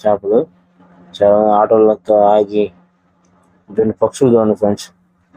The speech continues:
పక్షులు, ఈ పక్షులు ఎక్కడి నుంచి మనకి ఈ సైడ్ ఉండవు ఫ్రెండ్స్, అవి యూరప్ కంట్రీస్ చాలా దూరం నుంచి వస్తాయి. ఇక్కడికి వచ్చి గుడ్లు పెట్టి పిల్లల్ని సంతాన ఉత్పత్తి చేసుకున్న తర్వాత అవి వెళ్ళిపోతాయి. అక్కడ చలి ఎక్కువగా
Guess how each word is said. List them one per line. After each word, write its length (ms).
పక్షులు, 300
ఈ 40
పక్షులు 360
ఎక్కడి 200
నుంచి 200
మనకి 260
ఈ 20
సైడ్ 240
ఉండవు 220
ఫ్రెండ్స్, 280
అవి 180
యూరప్ 400
కంట్రీస్ 340
చాలా 200
దూరం 260
నుంచి 220
వస్తాయి. 420
ఇక్కడికి 280
వచ్చి 220
గుడ్లు 260
పెట్టి 260
పిల్లల్ని 420
సంతాన 360
ఉత్పత్తి 460
చేసుకున్న 420
తర్వాత 300
అవి 160
వెళ్ళిపోతాయి. 500
అక్కడ 180
చలి 280
ఎక్కువగా 400